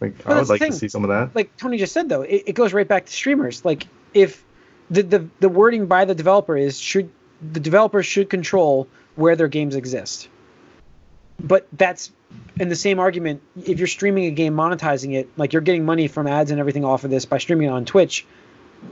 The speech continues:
Speaker 2: they're not making any money off of that, and their game then exists that way.
Speaker 1: Yeah, but
Speaker 2: It's a
Speaker 1: again,
Speaker 2: different, it's the same idea,
Speaker 1: the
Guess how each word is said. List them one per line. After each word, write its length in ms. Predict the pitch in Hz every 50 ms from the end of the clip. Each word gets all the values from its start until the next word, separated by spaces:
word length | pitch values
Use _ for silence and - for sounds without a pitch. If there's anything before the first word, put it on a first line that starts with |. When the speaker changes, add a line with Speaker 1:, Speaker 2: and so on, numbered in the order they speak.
| - 160
Speaker 2:
they're 320 | 160 156 151 131 151 175
not 120 | 208 196
making 220 | 170 151 135 139 135
any 100 | 131 127
money 200 | 120 120 120 117
off 140 | 110 - 120
of 60 | 110
that, 220 | 110 127 143 - - _ _ _ _ _ - - _ - -
and 280 | 165 165 165 156 147
their 120 | 151 156 143
game 200 | 139 160 156 151
then 120 | 151 147
exists 560 | 143 131 127 139 156 143 - - - - - -
that 320 | 117 117 143 160 170 147
way. 260 | 127 104 95 101 - - - _ _ - _ - - - - _ _ _ _ _ _ - - - - - - - - - - - - - - - - _ _ _ _ _ _ _ _ - - - - - -
Speaker 1:
Yeah, 200 | 165 170 143 123
but 200 | 107 123 123 - - _ _ _ _ _ _ _ -
Speaker 2:
It's 180 | 208 208 - 254
a 40 |
Speaker 1:
again, 120 | 254 285 -
Speaker 2:
different, 260 | 123 117 98 - - _ _ _ _ _ _ _
it's 140 | 226 208 -
the 60 | 202
same 200 | - - 247 226
idea, 520 | 202 180 139 135 131 127 127 127 127 127 - _ _ _ _ _ -
Speaker 1:
the 100 | 196